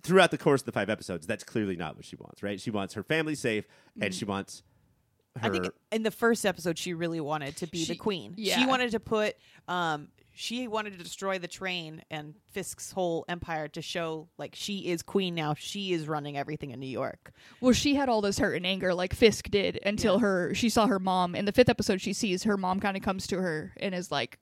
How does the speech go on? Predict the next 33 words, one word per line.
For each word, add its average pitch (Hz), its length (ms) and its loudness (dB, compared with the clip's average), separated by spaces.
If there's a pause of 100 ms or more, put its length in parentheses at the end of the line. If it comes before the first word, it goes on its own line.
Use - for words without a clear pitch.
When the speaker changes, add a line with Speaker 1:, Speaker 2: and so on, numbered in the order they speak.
(140)
Speaker 2:
"Let 202 200 2
me 196 100 -2
heal 202 200 2
you 180 140 0
by 180 140 0
taking 185 340 -4
your 170 140 -2
pain 180 240 -6
away," 131 480 -2 (400)
um, 165 440 0
essentially. 175 640 -4 (160)
And 185 160 -6
then 160 340 -6
she's - 240 -6
like, 101 280 -4
Oh, 180 160 2
okay, - 240 -2
bet. - 400 -8 (120)
This 202 100 0
is - 40 0
Speaker 1:
Which 160 120 8
Speaker 2:
how - 60 0
we - 80 -4
Speaker 1:
I 151 100 10
Speaker 2:
do 156 60 4
Speaker 1:
didn't 160 100 -2
see 139 100 -2
coming, 120 240 2
the 104 80 -2
mom 98 280 0
being 101 140 0
the 90 80 -4
fourth 90 460 -4